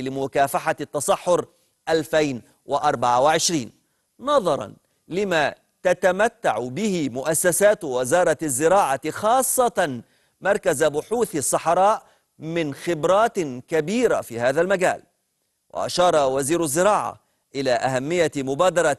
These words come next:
المائة مليون شجرة التي أطلقها الرئيس عبد الفتاح السيسي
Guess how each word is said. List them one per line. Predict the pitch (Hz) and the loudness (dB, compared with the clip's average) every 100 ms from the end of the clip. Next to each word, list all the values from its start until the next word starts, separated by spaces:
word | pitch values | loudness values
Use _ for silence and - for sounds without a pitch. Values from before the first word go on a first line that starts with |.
| - | -4
المائة | 135 160 202 147 131 | -6 -4 -2 -4 -6
مليون | 135 151 180 180 | -6 -2 -2 -2
شجرة | 240 226 160 110 - _ _ _ 87 | -2 0 -2 -4 -12 _ _ _ -4
التي | 135 156 170 131 - | -4 -2 -4 -4 -4
أطلقها | 170 - 196 254 175 135 107 - 139 | -4 0 0 2 -2 -2 -6 -6 -4
الرئيس | 147 156 160 175 214 190 | 0 0 -2 -2 0 0
عبد | 117 104 | -4 -8
الفتاح | 120 131 - 170 165 | -8 -8 -4 -4 -2
السيسي | - 220 - 214 | -4 -2 -2 -4